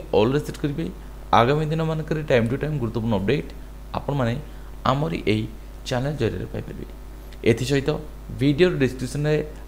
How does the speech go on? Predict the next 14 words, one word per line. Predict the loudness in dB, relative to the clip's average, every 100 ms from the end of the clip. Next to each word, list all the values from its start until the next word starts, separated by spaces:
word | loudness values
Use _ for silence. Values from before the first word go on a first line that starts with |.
| -8
ଆପଣମାନଙ୍କୁ | -2 0 0 0
ଆମ | 0 0
Telegram | 2 2 2 0 0
ଚ୍ୟାନେଲର | 0 2 4 2
ଲିଙ୍କ୍ | 0 0
ମିଳିଯିବ, | 0 0 0 -2 -12 -14 -12 0
ଯେଉଁଠି | 2 4 2
କ୍ଲିକ୍ | 0 2 2
କରିକି | 2 0 -2
ଆପଣମାନେ | -2 0 0
ଆମ | -2 -2
Telegramରେ | 0 2 2 2 0 2
ଜଏନ୍ | 2 2
କରିପାରିବେ। | 0 -2 -4 -4